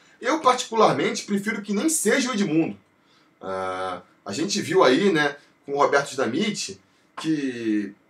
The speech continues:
é complicada essa situação. O Roberto Dinamite é o ídolo maior do Vasco, acabou se queimando, queimando a sua imagem, é, sendo presidente do Vasco.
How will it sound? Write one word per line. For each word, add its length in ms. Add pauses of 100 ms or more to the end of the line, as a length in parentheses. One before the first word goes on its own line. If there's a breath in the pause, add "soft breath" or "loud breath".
(180)
é 80
complicada 520
essa 180
situação. 500
O 40
Roberto 240
Dinamite 480
é 40
o 100
ídolo 280
maior 300
do 100
Vasco, 520 (300 soft breath)
acabou 320
se 180
queimando, 520
queimando 400
a 40
sua 140
imagem, 560 (500 loud breath)
é, 840 (100)
sendo 280
presidente 320
do 100
Vasco. 420